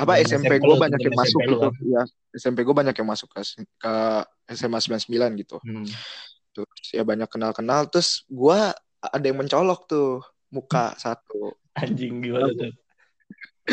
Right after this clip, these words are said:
Speaker 1: Muka temen gue ini. Ya kelihatannya sih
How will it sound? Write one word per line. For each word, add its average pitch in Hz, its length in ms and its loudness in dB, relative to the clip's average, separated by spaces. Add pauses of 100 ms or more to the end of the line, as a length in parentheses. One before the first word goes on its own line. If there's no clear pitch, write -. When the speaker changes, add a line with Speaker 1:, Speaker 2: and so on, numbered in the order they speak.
(360)
Speaker 1:
Muka 135 240 2
temen 131 320 -2
gue 127 160 6
ini. 131 480 0 (1040)
Ya 127 160 4
kelihatannya 135 480 0
sih 185 400 -4